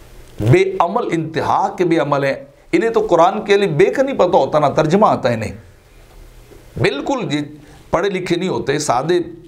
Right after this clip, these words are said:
स्कूल की दो चार क्लासें पढ़े होते हैं। तो इनसे, इनसे आप inspired होंगे, इनसे आप अ-, अपने अकायद को सीखेंगे और इनकी बातों को मानेंगे और इनके गलत, दुरुस्त, सही, ठीक, जो भी इनका कलाम है, वो आप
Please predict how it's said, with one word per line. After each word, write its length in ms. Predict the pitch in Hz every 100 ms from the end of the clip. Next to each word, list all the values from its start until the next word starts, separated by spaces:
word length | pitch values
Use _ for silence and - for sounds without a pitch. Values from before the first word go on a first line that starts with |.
| - _ -
स्कूल 340 | - 151 165
की 100 | 165
दो 160 | 156 151
चार 260 | 143 147
क्लासें 420 | 147 147 143 151
पढ़े 160 | 123 151
होते 260 | 120 - 135
हैं। 80 |
तो 100 | 147
इनसे, 420 | 175 214 226 254 226 - -
इनसे 440 | 233 202 254 - - - -
आप 240 | 147 160 170
inspired 460 | 156 - 160 170
होंगे, 360 | 156 123 131 127 - - _ - - - - - -
इनसे 280 | 214 285 294
आप 260 | 247 247 -
अ-, 300 | 156 - -
अपने 280 | 147 170 165
अकायद 360 | 151 147 160
को 100 | 156
सीखेंगे 420 | 165 151 147 160 156
और 100 | -
इनकी 360 | 208 233 240
बातों 360 | 202 190 196 196
को 140 | 190
मानेंगे 380 | 147 131 156 160
और 80 | 156
इनके 300 | 165 170 165 - - -
गलत, 500 | 117 180 196 165 127 131
दुरुस्त, 420 | 160 208 - 135
सही, 460 | 131 131 139 170 165 - - - - -
ठीक, 320 | 359 180 156
जो 160 | 269
भी 120 | 285 233
इनका 340 | 202 185 160
कलाम 480 | - 165 156 147 143
है, 180 | 117 156
वो 120 | 156
आप 320 | 147 -